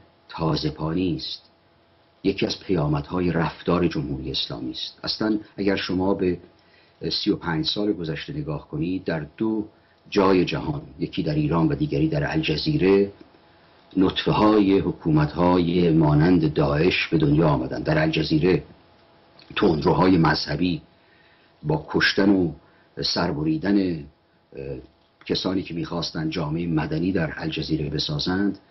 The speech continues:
کشتاری رو آغاز کردند، جنایاتی رو آغاز کردند که از دل اون تندروهای اهل سنت بیرون آمدند.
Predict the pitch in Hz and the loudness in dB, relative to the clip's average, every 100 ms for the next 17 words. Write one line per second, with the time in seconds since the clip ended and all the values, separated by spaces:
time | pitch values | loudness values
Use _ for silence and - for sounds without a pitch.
0 | _ - 85 - - 107 113 104 92 87 | _ -8 -2 0 2 2 2 0 0 -2
1 | 85 - - 87 82 85 85 78 - 90 | -2 -6 -8 -6 -4 -2 -2 -4 0 2
2 | 76 87 98 98 87 82 85 - 80 78 | 4 4 2 0 0 0 -2 -2 -2 0
3 | 82 73 73 80 98 95 95 95 95 - | 0 -2 -4 2 4 4 4 2 0 -10
4 | - - - - _ 80 - 95 82 87 | -20 -20 -20 -20 _ -6 2 4 6 4
5 | 78 90 90 80 71 78 - 80 76 - | 2 4 4 2 2 -2 0 0 0 0
6 | - - 92 - - - | -2 -4 -4 -10 -16 -18